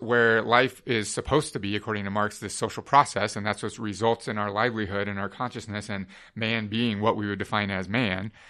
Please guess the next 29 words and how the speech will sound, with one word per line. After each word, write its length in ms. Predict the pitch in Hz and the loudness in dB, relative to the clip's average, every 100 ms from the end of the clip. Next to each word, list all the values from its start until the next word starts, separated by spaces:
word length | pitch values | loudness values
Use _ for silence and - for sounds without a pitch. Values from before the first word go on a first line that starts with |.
| - - - - | -20 -20 -20 -2
uh, 280 | 110 104 - | 2 2 0
through 560 | - 156 151 143 131 - - | 0 4 6 6 4 0 0
that 440 | 113 107 104 - _ _ _ _ _ _ _ _ - | 4 6 4 -2 _ _ _ _ _ _ _ _ 0
division 320 | 123 139 123 | 4 4 2
of 80 | 107 | 2
labor, 480 | 113 107 113 107 - - - - | 4 4 2 2 -4 -20 -20 -4
the 160 | 120 117 | 0 0
appropriation 720 | - 143 123 120 117 120 113 | 2 2 4 2 2 -2 0
of 300 | 113 110 104 | 2 4 2
the 60 | |
workers' 340 | 104 120 120 101 | 2 2 0 0
labor 300 | 107 107 98 | 0 2 2
by 160 | 104 | 2
the 100 | 98 | 0
capitalists, 640 | - 131 127 135 123 - - - - | 2 2 2 2 0 -2 -12 -20 -6
man 300 | 123 131 131 | 0 2 4
also 260 | 123 120 120 | 4 4 2
becomes 320 | 101 117 104 | -4 -4 -2
alienated 720 | 113 113 113 107 104 101 98 | 0 0 0 0 0 0 -2
from 400 | - 131 120 117 110 131 | -2 2 4 2 -2 0
other 340 | 107 104 101 | 0 0 -2
men. 460 | 95 107 95 - _ | -2 -2 -4 -10 _
So 160 | - 107 | -10 -6
what 100 | 123 | -4
do 60 | 123 | -4
you 60 | |
think 100 | 120 | -4
about 180 | 104 101 | -4 -4
that? 160 | 104 | -8